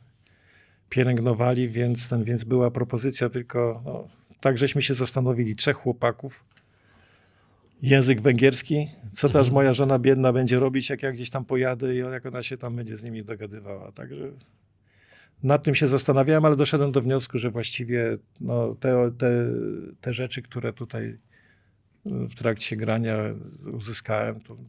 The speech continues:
Speaker 1: nie, nie nazwę tego kontraktem, bo to nie były takie sensu stricte kontrakty, tylko takie
Speaker 2: Okej.
Speaker 1: zwykłe umowy.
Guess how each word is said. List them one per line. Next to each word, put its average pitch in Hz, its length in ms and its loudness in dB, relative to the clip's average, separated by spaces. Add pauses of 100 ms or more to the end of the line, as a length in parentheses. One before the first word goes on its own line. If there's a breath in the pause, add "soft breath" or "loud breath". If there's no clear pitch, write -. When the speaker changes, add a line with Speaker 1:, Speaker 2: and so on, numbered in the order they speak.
Speaker 1:
nie, 131 360 -4
nie 131 300 0
nazwę 123 280 0
tego 117 220 -2
kontraktem, 120 580 -6
bo 113 120 -10
to 117 140 -14
nie 113 120 -10
były 104 240 -12
takie 107 420 -16
sensu 113 340 -12
stricte - 400 -14
kontrakty, 104 500 -10
tylko - 240 -10
takie 120 180 -8
Speaker 2:
Okej. 104 120 -6
Speaker 1:
zwykłe 117 300 -4
umowy. 110 380 -6